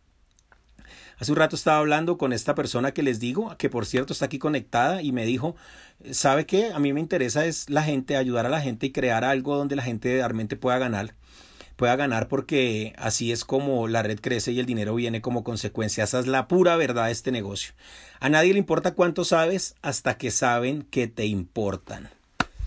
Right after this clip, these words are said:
Bueno, señores, así que como siempre, juntos hasta lograrlo, y hemos terminado con el capítulo uno.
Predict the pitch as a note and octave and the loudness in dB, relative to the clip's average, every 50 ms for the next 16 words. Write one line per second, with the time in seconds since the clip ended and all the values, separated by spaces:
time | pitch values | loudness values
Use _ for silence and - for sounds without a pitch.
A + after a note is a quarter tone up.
0 | - - - - - A2+ A2+ C3+ - - C#3 C3+ D3 F3 G3 G3+ G3+ G3+ G3+ G3+ | -10 -10 -14 -12 -6 -4 -2 -2 0 0 0 2 4 4 4 6 6 6 4 4
1 | G#3 G3 - - - - - C3+ A#2+ - - B2+ A2+ - C#3+ C3 - C#3 B2+ B2 | 4 2 0 -2 -4 -4 -4 -4 -2 -2 -2 -4 -4 -4 -4 -2 -2 -2 0 0
2 | G#2+ - - - D3+ D#3+ E3+ F3 E3 - F3+ E3+ F3 E3 - _ _ _ _ _ | 0 -2 -2 0 2 2 2 2 2 2 2 2 2 2 0 _ _ _ _ _
3 | _ _ _ _ _ _ - - - - E3+ F3 E3 D3 - - F3 E3+ - - | _ _ _ _ _ _ -20 -8 0 4 4 4 4 2 2 2 2 2 2 0
4 | - D3+ C3 - - - - C3 B2+ A2+ A2 G#2+ A2 B2 C3+ C#3+ D3 D#3 D#3 D#3+ | -2 0 0 0 -2 -2 2 2 2 4 2 0 2 4 4 6 6 4 4 4
5 | E3+ F3+ E3 - D3 B2 B2 B2+ C3+ C#3+ D#3 D#3 - - - - - E3 G3 G3+ | 2 2 2 0 0 2 2 2 2 2 0 -2 -2 -4 -2 2 4 4 4 4
6 | F#3+ G3 F#3+ F3+ F3+ E3 E3 E3 E3+ F3+ F3 D3+ C#3 C#3 C3 - B2 A2 A#2+ A#2 | 2 0 -2 0 2 2 4 4 4 2 2 0 0 0 0 0 -2 -2 -4 -2
7 | - D3 D3+ D#3 C#3+ B2+ B2+ C3 C#3+ E3 G#3 G3+ | -2 0 2 4 4 4 4 2 0 0 -2 -6